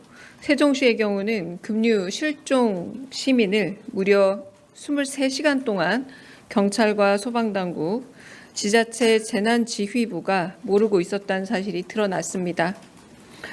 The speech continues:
경찰이 소방본부 사고 상황을 전파했음에도 세종시의 재난 컨트롤 타워는 제대로 작동하지 않아 사고 자체를 한참 늦게 인지했고 제대로 보고하지도 않았습니다.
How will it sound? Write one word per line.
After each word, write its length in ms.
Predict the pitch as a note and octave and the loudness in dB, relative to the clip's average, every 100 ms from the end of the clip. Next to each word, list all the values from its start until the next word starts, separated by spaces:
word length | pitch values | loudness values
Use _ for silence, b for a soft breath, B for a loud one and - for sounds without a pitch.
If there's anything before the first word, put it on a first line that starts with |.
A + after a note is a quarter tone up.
| B B | B B
경찰이 800 | A#3 A3 C4 A#3+ A#3+ G#3 - G#3 | 0 2 4 4 4 2 -2 -8
소방본부 880 | D4+ E4 E4 D#4 D4 C#4+ C#4+ C#4 C4+ | -4 0 0 -2 -4 -2 0 0 0
사고 380 | C#4 E4 D#4+ D#4 | -2 -2 -2 0
상황을 560 | D4+ C#4 B3+ A#3 A3+ | 0 2 4 4 2
전파했음에도 1160 | G#3+ G3 G3 A#3+ A3 B3 C4 A#3 F#3+ E3 G3 C#4 B B B B | 0 -6 -4 -2 -2 -2 0 0 0 0 -2 -4 B B B B
세종시의 540 | - C4 C4 B3 A#3 | 0 4 4 4 4
재난 340 | A3 A#3+ G#3 G#3 | 4 0 0 0
컨트롤 400 | C#4 C4 B3+ A3+ | -4 -4 -2 -2
타워는 640 | A#3 F#3+ F#3 F3+ A3 D4+ - | -2 -2 0 -2 -2 -4 -4
제대로 580 | - G3 G3+ G3 F#3+ - | -2 2 2 2 -2 -6
작동하지 560 | - F#3 A3 G3+ F#3+ F#3 | -10 -4 0 2 2 2
않아 420 | F3 F3+ A3+ E3 B B B B | 2 2 0 -2 B B B B
사고 300 | - C4+ C#4 | 0 2 4
자체를 500 | A#3+ - G#3+ G#3 G#3 | 2 0 0 2 0
한참 560 | D4 D4 D#4 A#3+ F3 - | -2 -4 -2 -2 -2 -6
늦게 480 | G#3 - C4 A3+ F3+ | -10 -2 2 2 2
인지했고 720 | G#3+ G#3 G#3+ F#3 E3+ G3 F3+ - | -4 -4 0 0 -2 -6 -8 -10
제대로 540 | - G3+ G3 F#3+ G#3 G#3 | -6 -2 0 2 0 0
보고하지도 680 | G3+ G3+ A3 A#3+ F3+ F3 G#3 | -4 0 0 0 -2 -2 0
않았습니다. 720 | E3+ F3+ - F#3 F3 F3 | 0 -2 -4 -6 -4 -4